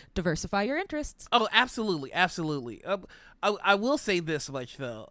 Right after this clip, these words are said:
Speaker 2: Um,
Speaker 1: Hate to throw the baby out with the bathwater,
Speaker 2: <laughs>
Speaker 1: but
Speaker 2: Nah, fu-, fuck that
Speaker 1: fuck
Speaker 2: baby.
Speaker 1: them kids.
Speaker 2: Um,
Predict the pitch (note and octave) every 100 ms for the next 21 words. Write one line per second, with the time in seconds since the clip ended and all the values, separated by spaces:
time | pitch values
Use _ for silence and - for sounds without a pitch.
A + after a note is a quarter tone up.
0 | - C3+ B2+ B2 B2 B2 D4+ - A3+ G#3+
1 | F#3+ F#3 F3+ E3 D#3 D3 - - F3 G3
2 | - D3 - - - G#4 F3+ - A4+ -
3 | A4+ - C#4 F#3 G#3+ - - - - A#3
4 | - D3+ D4+ A3+ F#3+ A3 G3+ - A3+ A3
5 | B3 B3 - G#3 G#3+ B3+